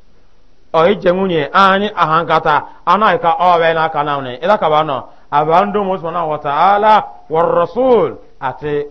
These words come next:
onto mori sallallahu alaihi wasallam. Do mori ka in kuntum tu'minuna billahi wal yawmil akhir. Ya ana we ka wa do we mori subhanahu wa ta'ala ate ko direma.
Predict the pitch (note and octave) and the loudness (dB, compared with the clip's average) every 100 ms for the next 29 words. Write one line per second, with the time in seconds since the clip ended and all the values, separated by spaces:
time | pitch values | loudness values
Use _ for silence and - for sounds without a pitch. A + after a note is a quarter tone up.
0 | C#3+ D3+ D#3+ C3+ C3+ - A#2+ B2 A#2 A2 | -12 -10 -10 -10 -10 -10 -10 -8 -8 -8
1 | G#2+ A#2+ A2 G2 - - - - - - | -10 -12 -14 -14 -20 -20 -20 -20 -20 -20
2 | - - - - - D3+ C#3+ D3 C#3+ D3+ | -20 -20 -20 -20 -20 -12 -8 -6 -6 -8
3 | D#3 E3 C#3+ B2+ C#3+ B2 B2 A2+ A2 A#2+ | -8 -8 -8 -10 -10 -10 -12 -14 -14 -12
4 | A#2+ A2 G#2+ A#2 A2 G2+ A2 G2+ G2 - | -12 -12 -14 -14 -16 -18 -16 -16 -18 -20
5 | - - - - - - C#3+ C#3+ D#3+ F3+ | -20 -20 -20 -20 -20 -8 -6 -4 -4 -2
6 | D#3+ D3 D#3+ E3 D#3+ D3 E3+ E3+ F3 D3+ | -4 -4 -2 0 0 0 0 0 -2 -2
7 | D3+ C3+ D3+ C#3 C3+ C3+ D#3 F#3+ G#3 G#3+ | -6 -6 -6 -6 -4 -2 2 4 4 4
8 | G3 - - F#3+ E3 D3+ F3 C#3 A#2+ A#2 | 2 -2 -6 -4 -2 -4 -2 -4 -4 -10
9 | G#2+ | -10